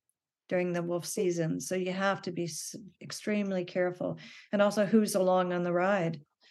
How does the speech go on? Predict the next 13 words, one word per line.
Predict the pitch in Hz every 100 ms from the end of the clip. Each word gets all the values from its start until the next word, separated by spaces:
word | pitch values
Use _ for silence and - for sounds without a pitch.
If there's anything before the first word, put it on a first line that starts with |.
| - _
I | -
mean, | 190 196 190 180 - _
breaks | 196 214 -
my | 226 196
heart, | 190 226 226 208
like, | 185
this | 185 185 -
wolf | 180 190 196 196 - - -
twelve | - 202 196 196 196 190 190 - - -
twenty-nine. | - 208 208 208 208 208 214 214 208 -
I | 196
hate | 196 190
numbers. | 185 175 175 175 175